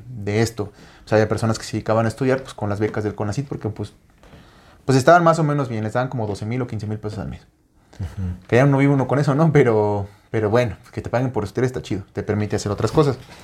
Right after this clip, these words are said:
Speaker 1: Pero ya lo, ya lo destruyeron, entonces ya es otro, otro, mm, otro organismo y parece que ser que ya las becas y todo lo que daba ya, ya fue, ¿no? Entonces
Speaker 2: Ajá.
Speaker 1: ya va a haber menos producción de ciencia en el país.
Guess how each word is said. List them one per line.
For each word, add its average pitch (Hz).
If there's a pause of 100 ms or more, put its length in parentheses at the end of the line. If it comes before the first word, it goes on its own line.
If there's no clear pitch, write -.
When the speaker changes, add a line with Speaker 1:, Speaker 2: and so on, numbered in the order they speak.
(280)
Speaker 1:
Pero 120
ya 135
lo, 143
ya 147
lo 160
destruyeron, 165
entonces 127
ya 127
es 127
otro, 135
otro, 131
mm, 117 (920)
otro 147
organismo 170
y 123
parece 110
que -
ser 110
que 110
ya 104
las 101
becas 107
y 104
todo 107
lo 104
que 101
daba 101
ya, - (1200)
ya 104
fue, 98
¿no? 110
Entonces 113
Speaker 2:
Ajá. 117
Speaker 1:
ya 113
va 117
a -
haber 113
menos 117
producción 107
de 104
ciencia 107
en 98
el 90
país. -